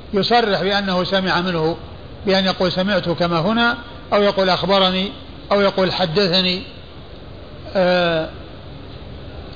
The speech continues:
آه، هذا هو المقصود من، آه، إيراد هذه الر-، آه، الطريق،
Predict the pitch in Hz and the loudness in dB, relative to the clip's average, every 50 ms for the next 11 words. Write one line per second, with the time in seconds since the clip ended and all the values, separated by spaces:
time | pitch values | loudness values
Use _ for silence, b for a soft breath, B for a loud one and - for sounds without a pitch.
0 | - - - - - - - - - - - - - - - - - - - 214 | -14 -14 -14 -14 -14 -14 -14 -14 -14 -14 -14 -14 -14 -14 -14 -14 -12 -10 -6 -2
1 | 196 190 180 180 175 175 175 170 165 196 226 247 247 220 208 214 202 202 190 - | -2 0 0 -2 -4 -6 -6 -2 2 4 4 6 4 4 2 0 0 -2 -4 -2
2 | - 208 220 208 180 180 190 185 185 180 180 180 175 175 170 170 175 175 170 175 | 0 0 2 2 0 -2 -4 -4 -4 -4 -2 -2 0 0 0 -2 -4 -6 -8 -10
3 | 160 165 - - 185 180 185 185 190 190 185 160 170 165 160 170 180 170 160 180 | -10 -10 -10 -6 0 2 2 4 4 4 4 2 2 0 0 0 -2 -2 0 2
4 | 185 175 160 170 160 151 160 165 160 170 - - 190 170 165 165 165 180 196 185 | 2 2 2 2 0 2 0 0 0 -2 -2 -2 -2 0 0 0 0 2 2 2
5 | 180 180 185 185 - - 170 175 185 214 233 233 | 2 2 2 0 0 0 2 4 4 4 4 2